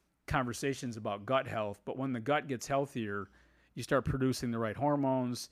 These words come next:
neurotransmitters in the brain. I mean, the list goes on and on. So, and again, when you look at the enteric nervous system, it's the two brains. It's the,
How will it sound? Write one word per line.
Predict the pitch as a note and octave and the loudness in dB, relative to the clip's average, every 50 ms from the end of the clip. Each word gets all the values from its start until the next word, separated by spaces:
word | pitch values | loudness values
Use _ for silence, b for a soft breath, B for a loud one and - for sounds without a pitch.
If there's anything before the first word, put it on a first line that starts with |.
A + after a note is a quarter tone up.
| b b b b b B2+ | b b b b b 0
neurotransmitters | C3 B2+ A#2 A2 - - C#3 C3 B2+ B2+ B2+ A2 A2 B2 A#2+ A#2 A#2 G#2+ G2+ | 2 2 2 0 0 0 2 2 2 2 2 0 0 -2 0 0 -2 -4 -4
in | A2 | -6
the | G#2+ G2+ | -6 -4
brain. | G2+ C3 C3+ C3+ C3+ C3 B2+ B2 A#2+ B2 A2+ - B B B B B B | -2 0 2 2 2 2 2 0 -2 -4 -6 -8 B B B B B B
I | C3+ B2 | 0 2
mean, | B2 B2 | 2 4
the | B2 | 4
list | B2 B2+ A#2 - - | 4 4 2 2 2
goes | - A#2 A2 A#2 | 0 2 2 2
on | A2+ A2 A2 | 0 0 0
and | G#2 A2+ | 0 0
on. | A#2+ A#2 A2 G#2 | 0 0 0 -2
So, | - - - B2 A#2 A2+ - b b b b b b b b | -2 0 2 2 2 2 0 b b b b b b b b
and | C3+ C#3 | 0 2
again, | C#3 C3+ E3 E3 C#3 | 2 4 4 4 4
when | C3 B2+ | 4 4
you | C#3 C#3 | 2 2
look | C3+ C#3+ C#3 | 2 2 0
at | D3+ C3 | 0 -2
the | - - - | -2 -2 -2
enteric | C3 B2+ - - D#3 D#3 D3 C3+ C3 | -2 -4 -2 0 2 2 2 2 2
nervous | C3 C#3+ D#3 D#3 D3 | 2 2 2 2 0
system, | - C#3 B2 - - C3 A#2+ B2 | 0 -2 -2 -2 -2 -2 -2 0
it's | B2+ - - | -2 -4 -6
the | - - C#3 C3 | -4 -2 -2 -2
two | - - D#3 C#3+ | 0 0 0 0
brains. | A#2 B2 B2 D3+ E3+ B2 F2 F2 F#2+ - - B2+ | 0 0 0 0 -2 -4 -6 -10 -12 -12 -12 -10
It's | - - - | -10 -10 -6
the, | - B2+ A#2 A2 | -4 -2 -2 -2